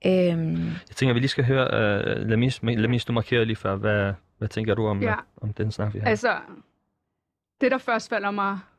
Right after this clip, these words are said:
Speaker 3: for øje, det er jo, at politi-, politikerne jo netop gør, laver politik ud af det,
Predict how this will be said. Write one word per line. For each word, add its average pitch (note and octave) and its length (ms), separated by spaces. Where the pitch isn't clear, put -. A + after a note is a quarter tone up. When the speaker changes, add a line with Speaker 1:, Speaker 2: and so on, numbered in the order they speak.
Speaker 3:
for A3 100
øje, F#3 300
det F#3+ 140
er G3 120
jo, F#3+ 240
at F#3+ 200
politi-, G#3 540
politikerne A#3 580
jo G3+ 220
netop G3 520
gør, F#3+ 340
laver F#3+ 240
politik F#3 420
ud E3+ 100
af D#3 60
det, E3 100